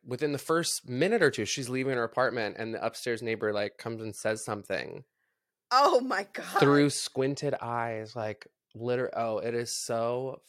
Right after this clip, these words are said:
Speaker 1: fucked that I don't even know how bad it continues to get.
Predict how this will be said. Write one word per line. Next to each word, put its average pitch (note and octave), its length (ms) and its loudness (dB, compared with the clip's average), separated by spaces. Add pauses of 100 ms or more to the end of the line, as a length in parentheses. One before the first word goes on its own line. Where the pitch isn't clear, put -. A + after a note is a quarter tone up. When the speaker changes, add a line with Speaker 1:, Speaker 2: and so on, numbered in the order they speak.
(140)
Speaker 1:
fucked A2 480 -4 (460)
that B2+ 120 4
I C#3 100 8
don't F3 100 6
even C#3+ 180 4
know B2+ 180 6
how A#2 200 4
bad G#2+ 320 4
it F#2 120 -4 (840)
continues B2+ 580 -2
to D#3+ 100 -2
get. G3+ 420 4